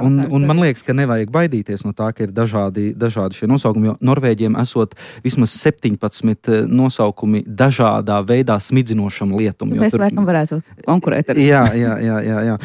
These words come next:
Speaker 1: Un vēl viena interesanta sadaļa reiz būs ieskats kādā vēsturiskā notikumā, kādā stihijā, kas piedzīvot Latvijā, ko,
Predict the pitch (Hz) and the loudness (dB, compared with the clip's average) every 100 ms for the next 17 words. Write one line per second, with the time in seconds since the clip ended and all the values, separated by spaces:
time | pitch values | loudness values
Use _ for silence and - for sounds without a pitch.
0 | - - 139 165 214 175 139 151 170 135 | -12 0 2 4 2 2 0 0 -2 -4
1 | - 110 - 160 131 110 123 135 127 110 | -2 -4 -4 -4 -2 -2 -2 -2 -4 -8
2 | - 113 135 143 - 110 - 107 104 104 | -8 -2 0 0 -2 -6 -4 -4 -2 2
3 | 120 110 - 101 - 98 104 104 - 98 | 0 0 -6 -8 -4 -2 -2 -2 -2 -2
4 | 92 95 98 - - 156 170 180 143 113 | -2 -2 -2 -4 -2 -2 0 2 2 0
5 | 117 - 135 120 113 107 - 127 - 131 | -6 -2 -2 0 0 0 0 -2 0 0
6 | 110 104 - - - 120 | 0 0 -8 -18 0 2